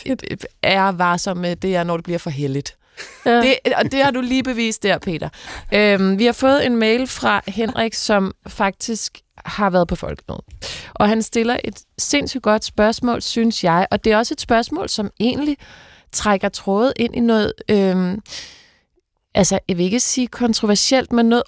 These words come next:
Speaker 1: overraskende. En for mig overraskende udmelding, som Mette Frederiksen efter sigende skulle have givet på folkemødet. Når jeg siger efter sigende, så er det selvfølgelig ikke på rygtebasis kun, at jeg har hørt det her.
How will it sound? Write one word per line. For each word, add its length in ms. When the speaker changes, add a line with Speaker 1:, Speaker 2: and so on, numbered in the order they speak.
Speaker 1:
overraskende. 800
En 140
for 160
mig 480
overraskende 720
udmelding, 640
som 220
Mette 220
Frederiksen 460
efter 240
sigende 360
skulle 320
have 140
givet 320
på 140
folkemødet. 600
Når 80
jeg 80
siger 160
efter 160
sigende, 280
så 220
er 40
det 100
selvfølgelig 320
ikke 120
på 80
rygtebasis 880
kun, 300
at 140
jeg 100
har 80
hørt 260
det 100
her. 140